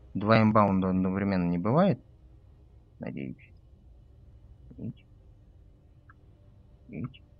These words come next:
И по солнышку сориентируемся. Видите? Видите? Слушайте, судя по всему, вот так вот, да? Залазить в корабль будет неудобно.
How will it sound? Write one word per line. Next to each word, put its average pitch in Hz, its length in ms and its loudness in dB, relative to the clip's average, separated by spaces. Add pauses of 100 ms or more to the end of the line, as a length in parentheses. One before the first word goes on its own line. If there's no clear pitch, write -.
(200)
И 123 100 -6
по 110 180 0
солнышку 123 460 -4
сориентируемся. - 840 -10 (960)
Видите? - 380 -6 (680)
Видите? - 240 -20 (1300)
Слушайте, - 320 -8 (100)
судя 226 180 4
по - 60 -16
всему, 151 400 4
вот 139 260 2
так 147 220 2
вот, 170 160 -4 (440)
да? 208 180 2 (1600)
Залазить 127 400 4
в - 60 -14
корабль 196 320 6
будет 101 260 0
неудобно. 80 440 -4